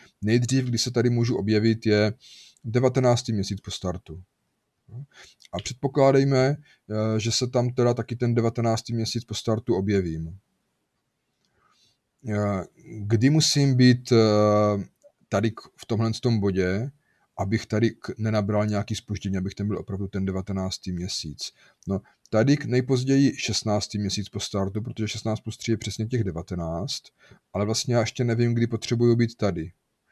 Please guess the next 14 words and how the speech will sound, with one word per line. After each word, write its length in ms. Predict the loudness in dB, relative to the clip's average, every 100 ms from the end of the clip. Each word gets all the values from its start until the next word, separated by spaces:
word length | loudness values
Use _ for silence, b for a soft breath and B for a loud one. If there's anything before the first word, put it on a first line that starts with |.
| _ _ -4
Jo, 140 | -2
čili 140 | 0 -2
třeba 160 | -2
tady 140 | -2 -2
toto 160 | -4
poličko 360 | 0 2 2 0
ještě 200 | 0 0
nemůžu 300 | 0 0 0
vyplnit. 440 | -2 -2 -2 -2 -4 B B B
Sem 320 | -4 0 2 2
budu 180 | 2
vždycky 280 | 2 0 0
vyplňovat, 800 | -2 0 0 2 2 2 2 2
eh, 180 | 2